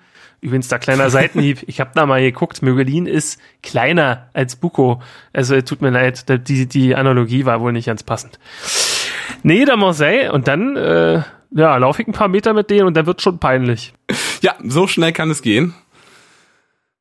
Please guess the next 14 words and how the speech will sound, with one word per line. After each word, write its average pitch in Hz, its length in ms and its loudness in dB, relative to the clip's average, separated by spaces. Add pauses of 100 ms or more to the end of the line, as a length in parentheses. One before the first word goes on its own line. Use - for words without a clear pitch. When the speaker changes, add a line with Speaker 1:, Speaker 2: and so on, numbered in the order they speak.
(260)
Speaker 2:
Simon, 120 380 2
du 117 200 2
hattest 131 280 -2
keine 180 240 0
Ahnung, 190 400 0 (140)
mit 139 180 0
wem 170 140 4
du 160 80 2
dich 147 120 0
da 147 120 0
eingelassen 113 500 0
hast. 139 320 -4
Und 131 200 0
jetzt 139 180 0